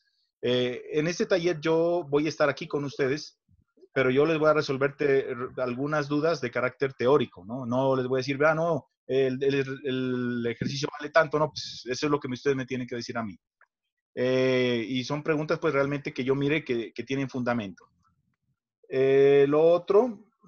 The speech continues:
¿qué les iba a decir? Am, no, eso sería, tenía algo más, bueno, si me acuerdo ahora les comento, ¿vale?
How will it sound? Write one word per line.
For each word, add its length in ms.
¿qué 80
les 160
iba 100
a 40
decir? 280
Am, 400
no, 300
eso 180
sería, 500
tenía 220
algo 180
más, 160
bueno, 360
si 140
me 80
acuerdo 240
ahora 160
les 140
comento, 360
¿vale? 220